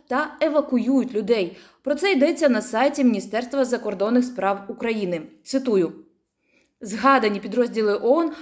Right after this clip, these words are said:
вирушать до уражених зон на тимчасово окупованих територіях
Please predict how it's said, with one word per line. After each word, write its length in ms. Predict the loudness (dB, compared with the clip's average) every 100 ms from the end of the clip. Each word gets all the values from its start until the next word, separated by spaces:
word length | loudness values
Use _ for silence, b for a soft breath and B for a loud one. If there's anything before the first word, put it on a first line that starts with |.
| B
вирушать 440 | -2 -2 0 -2 2
до 180 | 2 2
уражених 600 | 0 0 -2 -2 -4 -2
зон 240 | 0 -2 -2
на 220 | -4 -2
тимчасово 600 | -2 -2 0 0 2 0
окупованих 600 | -4 -4 2 2 2 -2
територіях 540 | -4 -6 0 2 2